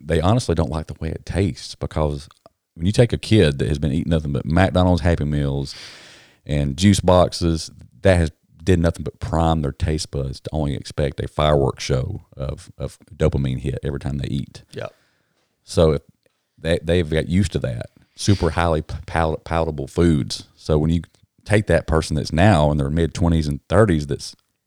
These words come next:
Speaker 1: three hundred fifty plus pounds and ask them to eat sweet potato and rice and chicken, they, they truly don't like the way it tastes.
Speaker 2: I can't imagine what that probably tastes like to 'em.
Speaker 1: Gosh, it's probably like a,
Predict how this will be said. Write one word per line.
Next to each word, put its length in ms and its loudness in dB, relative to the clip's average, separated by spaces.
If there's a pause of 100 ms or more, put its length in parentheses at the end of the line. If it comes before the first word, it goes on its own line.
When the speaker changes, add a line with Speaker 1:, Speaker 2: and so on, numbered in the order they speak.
(380)
Speaker 1:
three 160 4
hundred 200 2
fifty 220 0
plus 360 -4
pounds 600 0 (580)
and 160 -8
ask 280 -2
them 180 0
to 160 -2
eat 220 -2 (440)
sweet 280 0
potato 640 -2
and 160 -4
rice 500 -6
and 140 -8
chicken, 500 0 (840)
they, 140 2
they 260 0
truly 380 6
don't 260 2
like 220 -4
the 80 -6
way 180 0
it 120 -8
tastes. 280 0
Speaker 2:
I 80 4
can't 240 0
imagine 440 0
what 140 -4
that 180 2
probably 260 0
tastes 320 -4
like 220 -10
to 160 -10
'em. 120 -16 (280)
Speaker 1:
Gosh, 380 2
it's 100 -2
probably 200 6
like 220 4
a, 80 0